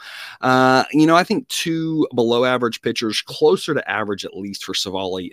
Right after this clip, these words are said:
than Daniel Lynch. The benefit that Daniel Lynch has going for him is that this Guardians team is kinda left-handed heavy, and that gives them a little bit of a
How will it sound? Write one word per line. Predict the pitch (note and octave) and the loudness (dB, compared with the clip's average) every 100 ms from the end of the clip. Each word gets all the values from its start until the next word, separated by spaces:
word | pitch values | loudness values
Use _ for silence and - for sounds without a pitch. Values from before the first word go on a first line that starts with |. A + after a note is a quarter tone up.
| F#2+ | -6
than | G2 F#2+ | -4 -2
Daniel | G#2 G2+ F#2+ | -2 -2 -2
Lynch. | G2+ - | -4 -6
The | |
benefit | A2 - A#3+ G3 - | -2 0 0 -2 -6
that | F2+ | -6
Daniel | G#2 G2 F#2 | -4 -4 -4
Lynch | D#2+ - | -6 -10
has | C#3 F#3+ D3 | -8 -4 -4
going | A2 A2+ F3+ | -2 0 0
for | - - | -4 -14
him | E2+ - - - - | -14 -16 -18 -20 -12
is | A#2+ | -8
that | A#2+ | -6
this | A2+ | -6
Guardians | A2 G2+ G#2+ D#3+ G#2+ | -6 -2 0 0 -2
team | - A#2 | -2 -4
is | G#2 | -4
kinda | - A2+ | -6 -4
left-handed | G2+ G#2+ - A2+ - | -2 -4 -6 -10 -10
heavy, | - A#2 | -8 -4
and | F#2+ | -6
that | - | -6
gives | A#2 G#2+ | -10 -8
them | G#2+ | -6
a | F#2+ | -6
little | F2+ G#2 G#2 | -6 -6 -4
bit | F#2+ | -6
of | |
a | F2 | -10